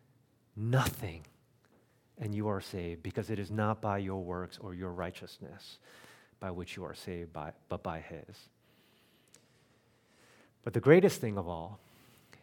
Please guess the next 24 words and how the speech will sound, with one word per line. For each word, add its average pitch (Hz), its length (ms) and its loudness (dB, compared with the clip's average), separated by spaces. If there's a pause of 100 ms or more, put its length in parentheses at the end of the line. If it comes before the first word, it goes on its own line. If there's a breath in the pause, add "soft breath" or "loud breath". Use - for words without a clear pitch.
(140 loud breath)
is 101 240 -2
that 95 380 2 (1040)
when 113 160 2
we 110 120 2
do 139 240 4
find 110 320 2
it 95 120 -2
very 98 260 0
hard 87 440 -4 (300)
to 92 160 -8
laugh 90 340 0
in 92 60 -6
life, 82 580 -10 (800 soft breath)
because 98 340 -4
the - 140 -2
pain 107 380 0
and 92 160 -6
suffering 92 440 -8
is 87 100 -10
so 98 260 -6
real 87 500 -6 (480)
and 95 120 -8
so 107 560 0 (100)
unbearable, 95 800 -2